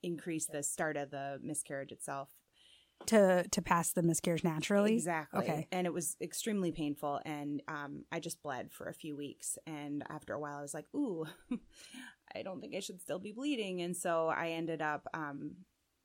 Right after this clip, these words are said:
Speaker 1: going back in, and she said that there was still tissue and I needed a D N C. And so thankfully at that point, my husband was able to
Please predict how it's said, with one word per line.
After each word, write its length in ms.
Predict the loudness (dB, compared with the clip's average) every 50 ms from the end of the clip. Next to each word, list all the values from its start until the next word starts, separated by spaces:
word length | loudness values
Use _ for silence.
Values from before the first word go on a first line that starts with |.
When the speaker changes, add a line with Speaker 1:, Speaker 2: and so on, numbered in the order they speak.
| _ -14 -4
Speaker 1:
going 340 | 0 0 2 2 0 0
back 260 | 0 0 -2 -2 -4 -6
in, 400 | -6 -4 -2 -2 -2 -2 -2 -2
and 180 | -2 -2 -4
she 160 | -4 -4 -4
said 220 | -6 -4 -6 -6 -6
that 140 | -8 -8 -6
there 100 | -8 -6
was 120 | -6 -6
still 180 | -6 -8 -8 -10
tissue 380 | -6 -8 -6 -6 -4 -4 -2 -2
and 120 | -2 -2
I 60 | 0
needed 300 | 0 -2 0 -2 -2 -4
a 80 | -4 -6
D 160 | -8 -8 -8
N 100 | -6 -6
C. 280 | -6 -4 -4 -6 -6 -6
And 200 | -6 -6 -8 -10 _ _ -20 -20 -20 -20 -20 _
so 140 | -6 -4 2
thankfully 420 | 2 2 2 2 2 2 2 2
at 120 | 2 2 2
that 200 | 2 2 2 0
point, 380 | -2 -2 -2 -2 -4 -4 -6
my 220 | -4 -2 -2 -2 -2
husband 600 | -2 -4 -4 -4 -6 -6 -6 -4 -4 -4 -4 -4
was 180 | -4 -4 -4
able 280 | -4 -4 -4 -6 -8 -8 -8 -8 -6
to 280 | -4 -4 -4 -4 -6